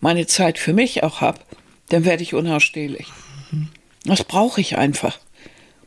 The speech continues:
Speaker 1: Und ich brauch auch immer Zeit, in der ich lese, in der ich vor mich hinzeichne,
Speaker 2: Mhm.
Speaker 1: tüdeln, basteln, was weiß ich. Aber
Speaker 2: Mhm.
Speaker 1: ich kann es nicht gut vertragen, wenn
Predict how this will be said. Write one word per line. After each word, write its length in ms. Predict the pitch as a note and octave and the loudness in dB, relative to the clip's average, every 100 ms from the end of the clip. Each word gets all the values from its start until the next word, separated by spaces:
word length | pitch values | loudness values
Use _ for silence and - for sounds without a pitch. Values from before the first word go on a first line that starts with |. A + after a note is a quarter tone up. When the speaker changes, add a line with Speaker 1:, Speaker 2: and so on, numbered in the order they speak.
| _ - | _ 0
Speaker 1:
Und 120 | F3+ | 2
ich 140 | G3+ - | 2 0
brauch 420 | D#3 G#3+ C4 - | 2 2 2 -4
auch 180 | A3+ - | -4 -2
immer 280 | G#3 G#3 G3+ | 2 2 2
Zeit, 340 | - G#3 G3 | 2 2 2
in 120 | - | 0
der 140 | F3 D#3+ | 2 2
ich 160 | - | 2
lese, 380 | G3 A3 A3+ A3 | 2 4 4 4
in 200 | G#3 - D#3 | 2 2 2
der 120 | D#3+ | 0
ich 160 | D3+ - | -2 -4
vor 120 | F#3 | -2
mich 160 | E3 - | 0 2
hinzeichne, 760 | G#3+ G#3 G3+ F#3+ - F3+ F3+ - - | 2 4 2 0 0 -4 -4 -6 -6
Speaker 2:
Mhm. 380 | C3 B2 A#2+ B2+ _ - - | -2 -2 -4 -8 _ -20 -6
Speaker 1:
tüdeln, 680 | - A#3 G#3 G3 F#3+ F3+ F3 - | 2 4 6 4 4 2 -2 0
basteln, 520 | F#3 - F#3 E3 D#3+ - | 0 2 2 2 0 -2
was 280 | F3 E3+ G3 | -4 -2 -2
weiß 200 | E3 - | -2 -2
ich. 300 | E3+ - - | -4 -4 -6
Aber 180 | - E3 | -2 -2
Speaker 2:
Mhm. 260 | A2+ C3+ C3+ - - - - _ | 0 -2 -6 -16 -20 -20 -20 _
Speaker 1:
ich 360 | E3+ - - - - | -4 -4 -6 -10 -8
kann 300 | - A3 A3 | -2 0 0
es 220 | - F#3+ A#3 | -2 0 2
nicht 180 | G#3+ - | 0 0
gut 160 | A3+ | 0
vertragen, 680 | - G#3+ - G3 G3 G3+ G3 | 2 0 2 4 4 4 4
wenn 300 | G3 F#3+ | 6 6